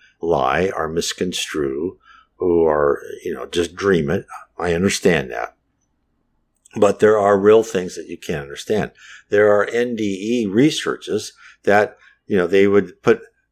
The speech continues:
pictures on the top of the ceiling in operating rooms. And then if the person lived, and this, uh, the person was reeled into the operating room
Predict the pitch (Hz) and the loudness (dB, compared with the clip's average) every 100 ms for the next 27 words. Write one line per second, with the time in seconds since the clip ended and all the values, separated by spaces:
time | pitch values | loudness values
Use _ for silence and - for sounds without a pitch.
0 | _ 160 - - 82 95 - - 95 92 | _ -2 0 -4 -2 -4 -6 -2 -2 -2
1 | 90 82 87 - 117 110 107 95 - 117 | -8 -4 -4 0 -2 -2 -4 -6 0 2
2 | 95 92 87 87 110 117 80 78 71 64 | 2 0 -2 0 0 0 -2 -2 -6 -10
3 | 65 76 95 - _ _ _ _ 151 196 | -10 -8 -10 -12 _ _ _ _ -2 4
4 | 110 110 101 95 - - 117 107 90 80 | 4 4 0 -6 -8 0 2 2 -4 -4
5 | 110 139 95 131 147 - _ _ _ _ | 4 6 6 2 -2 -20 _ _ _ _
6 | _ _ _ _ _ - 98 104 117 - | _ _ _ _ _ -6 -2 0 -2 -4
7 | 98 98 92 143 135 117 98 87 98 113 | -2 -2 2 2 2 2 2 0 0 6
8 | 127 131 117 104 117 110 92 87 101 101 | 8 6 4 0 -2 -2 0 2 2 2
9 | 87 78 71 76 80 - | -2 -2 -6 -6 -8 -12